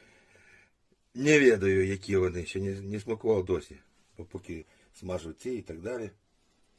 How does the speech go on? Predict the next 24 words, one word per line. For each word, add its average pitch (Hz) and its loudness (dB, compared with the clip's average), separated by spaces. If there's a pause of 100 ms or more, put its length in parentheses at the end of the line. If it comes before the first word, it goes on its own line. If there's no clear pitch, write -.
(260)
Ну, 92 -10
дивно, 151 -4
що 160 -10
соковиті, 117 -2
тому 95 -4
що - -10
я 95 -2
думав, 101 -8
що 101 -8
їх 98 -8
там, 95 -8
е, 92 -10
повітря 98 -4
обсушить. - -6 (580)
Ну 117 6
ось, - 0
ну 90 -6
це 92 -2 (460)
з - -16
аерогрилю, 92 -4
це 98 -4 (680)
з 90 -8
пательні. 73 -8 (500)
Пробуємо. - -12